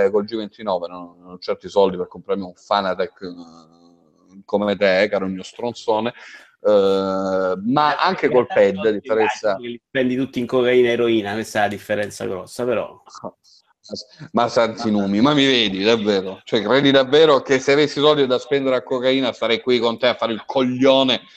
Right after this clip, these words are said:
Speaker 1: su, eh, su questo
Speaker 2: Secondo me,
Speaker 1: grande
Speaker 2: secondo me
Speaker 1: evento
Speaker 2: sì,
Speaker 1: di
Speaker 2: è, è questo il
Speaker 1: Netflix?
Speaker 2: problema grosso tuo, secondo me. Ah, tra l'altro, vai, vai, poi mi sono ricordato di cosa dobbiamo parlare, vai, vai, vai.
Speaker 1: No, comunque, eh,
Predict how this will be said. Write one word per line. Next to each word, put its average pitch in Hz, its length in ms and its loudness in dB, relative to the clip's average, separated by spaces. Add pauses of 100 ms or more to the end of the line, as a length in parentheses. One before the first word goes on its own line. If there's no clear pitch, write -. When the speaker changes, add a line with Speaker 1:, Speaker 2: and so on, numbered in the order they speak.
(220)
Speaker 1:
su, 123 320 2 (640)
eh, 123 40 0
su - 140 -12
questo 151 200 4 (100)
Speaker 2:
Secondo 151 120 6
me, 160 140 4
Speaker 1:
grande 160 160 0
Speaker 2:
secondo 156 160 8
me - 60 6
Speaker 1:
evento 139 300 4
Speaker 2:
sì, 131 60 4
Speaker 1:
di 123 100 2
Speaker 2:
è, 147 100 2
è 135 60 0
questo 185 260 4
il 127 40 -2 (100)
Speaker 1:
Netflix? 120 120 0
Speaker 2:
problema 135 420 0
grosso 127 400 0
tuo, 110 280 -2
secondo 110 360 -4
me. 104 140 -4 (600)
Ah, 233 100 0
tra 302 100 2
l'altro, 392 220 0
vai, 226 140 4
vai, 214 140 2
poi 208 120 0
mi 180 80 2
sono 160 160 -2
ricordato 151 300 0
di 143 80 -4
cosa 147 160 -6
dobbiamo 139 240 2
parlare, 131 340 0
vai, 113 220 -10
vai, 135 120 -6
vai. 123 220 -10 (1200)
Speaker 1:
No, - 260 -2 (260)
comunque, 202 480 4
eh, 123 720 4